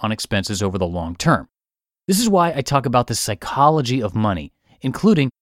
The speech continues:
how people are cognitive misers, and big wins like earning more money, negotiation, and automation.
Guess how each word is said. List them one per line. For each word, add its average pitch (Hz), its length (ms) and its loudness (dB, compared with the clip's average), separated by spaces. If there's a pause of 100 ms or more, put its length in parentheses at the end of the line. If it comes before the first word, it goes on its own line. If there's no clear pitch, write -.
(120)
how 190 180 0
people 175 340 0
are 127 140 2
cognitive 127 580 0
misers, 120 540 -2 (300)
and 151 200 0
big 175 220 6
wins 82 540 -4
like 120 240 -6
earning 175 260 2
more 160 180 4
money, 139 360 0 (220)
negotiation, 120 760 0
and 113 140 -6
automation. 107 720 -2